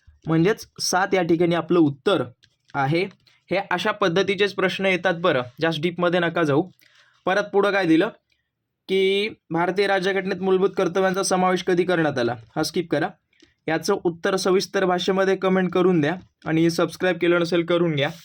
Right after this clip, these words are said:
अशाच पद्धतीचे प्रश्न आपण या ठिकाणी डेली सोडून घेऊयात. जी काही परीक्षेची तयारी आहे ती आपण नॉन तांत्रिक विषयांची या ठिकाणी करून घेऊयात आणि तांत्रिकसाठी तर एमसीक्यू आहेत आपल्याकडे उपलब्ध. एक वेळा काय करा, इन्क्वायरी करा.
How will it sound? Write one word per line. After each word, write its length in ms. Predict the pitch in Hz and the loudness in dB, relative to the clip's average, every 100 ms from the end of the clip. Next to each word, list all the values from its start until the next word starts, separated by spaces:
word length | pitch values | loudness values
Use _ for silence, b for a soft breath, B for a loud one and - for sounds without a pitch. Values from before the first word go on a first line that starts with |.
| B B B B | B B B B
अशाच 340 | 151 175 175 | -4 -2 -2
पद्धतीचे 520 | - 151 156 156 160 | -2 0 0 0 0
प्रश्न 440 | 165 143 135 160 131 107 _ | 0 0 0 0 -2 -4 _
आपण 200 | - 135 | -8 -4
या 60 | 139 | -2
ठिकाणी 300 | 135 143 147 | -2 0 0
डेली 280 | 151 156 165 | 2 2 2
सोडून 300 | 170 160 170 | 2 2 4
घेऊयात. 520 | 160 151 165 175 - | 2 2 -2 -6 -10
जी 100 | 151 | -6
काही 240 | 151 160 165 | -4 -2 -2
परीक्षेची 480 | 165 151 147 147 156 | -2 -4 -4 -6 -4
तयारी 340 | 151 151 151 156 | -2 0 0 -2
आहे 260 | 135 110 107 - _ _ _ - | -4 -6 -10 -12 _ _ _ -4
ती 60 | |
आपण 220 | 147 151 | -2 -2
नॉन 240 | 156 170 185 | 0 0 0
तांत्रिक 360 | 185 165 170 | 0 0 -2
विषयांची 480 | 156 151 147 143 170 190 _ _ | -2 0 0 0 -2 -4 _ _
या 60 | 160 | -2
ठिकाणी 320 | 160 160 175 | 0 0 0
करून 300 | 170 170 180 | 0 0 2
घेऊयात 280 | 170 165 180 190 | 2 2 2 -2
आणि 300 | 156 151 160 160 165 | -4 0 2 0 0
तांत्रिकसाठी 600 | 180 175 185 180 170 165 | -2 0 -2 0 -2 0
तर 100 | 175 | 2
एमसीक्यू 540 | 170 160 151 160 165 180 _ _ _ - | 2 2 -2 0 0 0 _ _ _ -4
आहेत 300 | 139 160 160 | 0 0 0
आपल्याकडे 380 | 165 165 160 160 | 0 0 2 2
उपलब्ध. 380 | 156 147 135 180 - _ b b b - | 2 0 0 -2 -4 _ b b b -4
एक 180 | 156 165 | -2 0
वेळा 180 | 170 | 0
काय 160 | 170 170 | 0 0
करा, 200 | 151 143 180 _ _ _ _ | 0 -2 -4 _ _ _ _
इन्क्वायरी 500 | 156 156 147 165 160 | 0 0 2 2 2
करा. 260 | 160 143 | 2 0